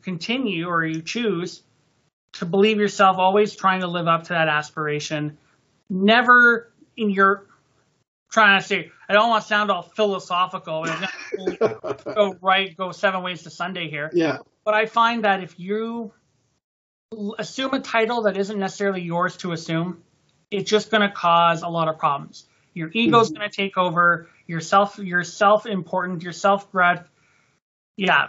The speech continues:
Speaker 1: your self-satisfaction is gonna be what comes the driving force instead of actually doing good.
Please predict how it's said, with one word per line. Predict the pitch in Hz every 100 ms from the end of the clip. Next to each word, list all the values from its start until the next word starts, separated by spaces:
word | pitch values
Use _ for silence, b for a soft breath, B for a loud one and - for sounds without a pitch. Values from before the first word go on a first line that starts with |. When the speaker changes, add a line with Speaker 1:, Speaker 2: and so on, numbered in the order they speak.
| -
Speaker 1:
your | 196
self-satisfaction | 190 214 208 202 175 - 165 170 - 170
is | 151
gonna | 175 165
be | 165 175
what | 165 165 165
comes | 180 160
the | 165
driving | 165 156 165 160
force | - 160 202
instead | 202 - 196
of | 180
actually | 165 165 185
doing | 160 160 151
good. | 147 151